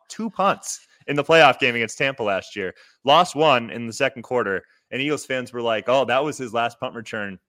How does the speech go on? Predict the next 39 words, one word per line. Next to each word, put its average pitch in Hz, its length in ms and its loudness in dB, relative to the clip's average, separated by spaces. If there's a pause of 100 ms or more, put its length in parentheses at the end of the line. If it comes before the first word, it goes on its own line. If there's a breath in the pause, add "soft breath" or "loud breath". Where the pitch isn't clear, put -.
for 117 140 -6
Philly." 110 360 -4 (300 soft breath)
No, 135 140 -2
no, 220 100 -2
no. 208 280 2
They 123 120 -2
put 190 160 -4
him 202 100 -4
back 165 220 4
out 160 180 4
there 160 80 0
in 139 80 -2
the 127 80 -4
fourth, 151 340 0
and 123 80 -6
he 131 80 -6
muffed 156 300 2
another 165 360 2
one. 78 200 -8 (340)
Uh, 127 160 4
did 160 240 2
recover 185 420 4
it, 80 160 -6
but 123 100 -4
he 131 60 -6
did 170 220 -8
muff 165 220 -4
another 139 280 -6
punt 160 360 -10
in 120 100 -14
that 110 200 -10
game. 120 320 -4 (1160)
I'm 160 200 -10
having 185 400 -6
trouble 165 340 0
seeing 170 280 -6
the 147 120 -2
upside 131 420 0
here, 120 420 -2